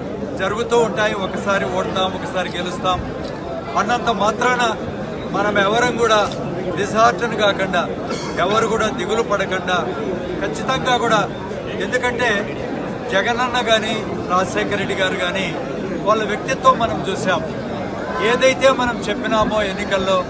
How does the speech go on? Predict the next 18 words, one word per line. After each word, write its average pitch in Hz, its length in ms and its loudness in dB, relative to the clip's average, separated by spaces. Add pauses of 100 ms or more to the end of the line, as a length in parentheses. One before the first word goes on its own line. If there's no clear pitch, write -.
(540)
అది 262 220 2
మనం 254 200 2 (140)
చేయాలి 233 460 4 (100)
అనేటువంటి 196 520 -2 (720)
ఒక 202 100 2 (160)
గొప్ప 208 180 0 (180)
సంకల్పంతో 190 680 2 (640)
వాళ్ళు 175 300 0
ముందుకు 196 340 -2 (480)
నడిచారు. 185 480 0 (680)
మరి 196 200 2 (680)
దీంట్లో 233 380 2 (720)
ఎక్కడైనా 220 440 2 (120)
కొన్ని 196 240 0
ఇబ్బందులు 202 440 2
ఉన్నా 180 160 -2 (120)
కూడా 170 180 2 (720)
మన 190 100 0